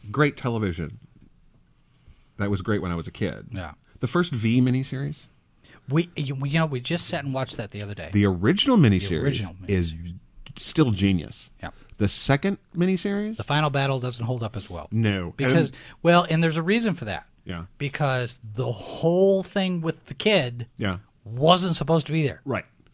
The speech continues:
Speaker 2: Uh, 'cause Kenneth Johnson didn't get, well, he got, apparently got kicked out
Speaker 1: Yeah.
Speaker 2: of his own project.
Speaker 1: Well, but then you look at the television series.
Speaker 2: Oh.
Speaker 1: Yeah, exactly. So the, the interesting thing about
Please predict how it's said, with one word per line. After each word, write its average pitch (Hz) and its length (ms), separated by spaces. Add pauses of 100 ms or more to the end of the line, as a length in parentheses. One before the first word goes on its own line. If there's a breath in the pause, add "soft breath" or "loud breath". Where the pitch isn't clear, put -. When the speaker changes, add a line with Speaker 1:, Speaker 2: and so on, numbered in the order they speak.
(160)
Speaker 2:
Uh, 135 280
'cause 143 180
Kenneth 165 300
Johnson 165 400
didn't 131 300
get, 135 200
well, 120 120
he 139 120
got, 156 300 (120)
apparently 139 540
got 127 240 (160)
kicked - 240
out 175 300 (260)
Speaker 1:
Yeah. 90 140 (240)
Speaker 2:
of 139 60
his 147 120
own 165 180
project. 165 460 (340 soft breath)
Speaker 1:
Well, 123 160
but 120 140
then 147 100
you 165 100
look 143 180
at 127 80
the 117 40
television 110 460
series. - 400 (220)
Speaker 2:
Oh. 92 560
Speaker 1:
Yeah, 101 300 (180)
exactly. 95 460 (500 soft breath)
So 143 340 (200)
the, 123 120 (500)
the 123 220
interesting 170 580
thing 110 440
about 98 640